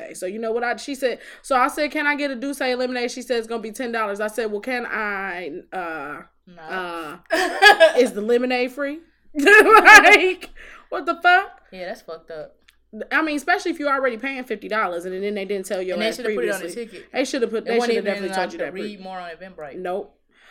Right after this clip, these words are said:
Speaker 1: Uh, and they didn't do that for Henny Palooza at all.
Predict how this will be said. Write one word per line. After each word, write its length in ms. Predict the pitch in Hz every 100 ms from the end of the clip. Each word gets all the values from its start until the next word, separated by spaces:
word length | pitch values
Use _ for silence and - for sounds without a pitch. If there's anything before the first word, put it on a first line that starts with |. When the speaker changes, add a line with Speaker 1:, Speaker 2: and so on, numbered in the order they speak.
| - -
Speaker 1:
Uh, 300 | 196 190 170
and 140 | 220
they 80 | 233
didn't 200 | 247 254
do 100 | 233
that 180 | 233 233
for 80 | 226
Henny 240 | 226 349
Palooza 420 | 294 214 202 180 165
at 160 | 254
all. 340 | 330 135 104